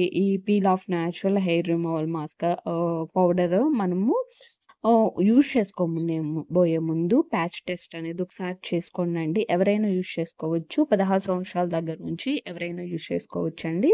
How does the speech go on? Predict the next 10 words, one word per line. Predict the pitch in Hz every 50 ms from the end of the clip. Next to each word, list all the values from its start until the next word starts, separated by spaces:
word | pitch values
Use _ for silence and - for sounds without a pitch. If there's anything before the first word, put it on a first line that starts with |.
| 453
సిక్స్టీన్ | 453 - 175 165 - - 165 160 160 170
ఇయర్స్ | 165 165 165 - -
దగ్గర | - 156 160 160 160 160
నుంచి. | 160 156 156 160 - 320 392 453 453 _ _ _ _ - - -
అయితే | 208 240 240 302 311
ఒకసారి | 269 240 254 226 196 190 247 339 381 - - - - - - - - - _
ప్యాచ్ | - 220 196 190 190 - 214
టెస్ట్ | - 185 180 - - -
అనేది | 175 175 170 180 180 190 -
చేసుకోండండి. | 190 170 170 170 - - 185 180 175 165 165 170 170 175 214